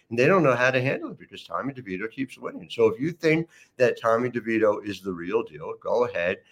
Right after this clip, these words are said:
and place that bet. You go to fanduel dot com slash locked on for this opportunity. The app, you can use spreads, player props, over-unders, and more.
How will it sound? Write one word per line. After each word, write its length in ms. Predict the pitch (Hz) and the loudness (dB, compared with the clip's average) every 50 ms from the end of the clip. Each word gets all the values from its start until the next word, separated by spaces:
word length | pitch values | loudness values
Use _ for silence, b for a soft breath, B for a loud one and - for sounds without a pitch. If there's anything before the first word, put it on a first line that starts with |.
| b b - | b b -10
and 140 | 92 92 - | -10 -10 -10
place 340 | _ - 92 95 90 - - | _ -4 -4 -4 -4 -4 -4
that 280 | 95 90 85 85 - | -2 -2 -2 -4 -6
bet. 160 | - - - - | -12 -20 -20 -20
You 120 | - 87 | -20 -16
go 100 | - 90 | -12 -12
to 80 | 87 87 | -12 -12
fanduel 500 | - - 87 92 104 110 117 113 117 117 | -8 -4 -2 -2 0 2 2 4 4 6
dot 240 | 117 117 113 107 - | 6 6 4 4 2
com 300 | 107 98 92 98 101 101 | 0 2 2 2 0 -2
slash 480 | - - 98 92 92 90 - - - - 82 | -4 -4 -2 0 0 0 -2 -6 -10 -12 -6
locked 480 | 82 87 95 104 123 135 131 - - | 0 4 4 4 4 4 0 -4 -2
on 400 | 110 95 87 87 87 87 90 90 b b b b b _ | 0 0 2 2 0 0 -2 -4 b b b b b _
for 420 | - - 110 104 95 95 95 95 - - | -8 -2 0 4 4 4 4 2 -2 -4
this 480 | 80 107 113 117 117 117 - - - _ _ - | 4 6 6 8 6 4 -2 -8 -12 _ _ 0
opportunity. 840 | 98 104 101 - 104 92 - - 85 82 85 82 76 82 80 80 80 | 0 0 0 0 -4 -10 -10 -10 -8 -8 -6 -6 -6 -6 -6 -6 -6
The 160 | 78 90 90 | -6 -4 -2
app, 340 | 95 104 110 113 110 - - | 2 2 2 2 2 -2 -6
you 80 | 92 82 | -10 -10
can 160 | - 87 87 | -6 -6 -6
use 200 | 85 82 76 - | -6 -4 -6 -8
spreads, 460 | - - 185 196 190 170 139 113 - | -2 4 8 10 10 10 8 6 2
player 320 | - - 147 151 151 143 | 2 6 8 8 8 8
props, 380 | 147 - 135 127 123 113 - - | 6 6 6 6 6 6 4 4
over-unders, 600 | 117 131 135 123 123 113 110 110 113 107 101 90 | 4 4 6 6 6 6 6 4 4 0 -2 -2
and 120 | 95 92 87 | -2 -2 -2
more. 340 | 85 80 76 78 78 80 | -2 -4 -6 -8 -10 -12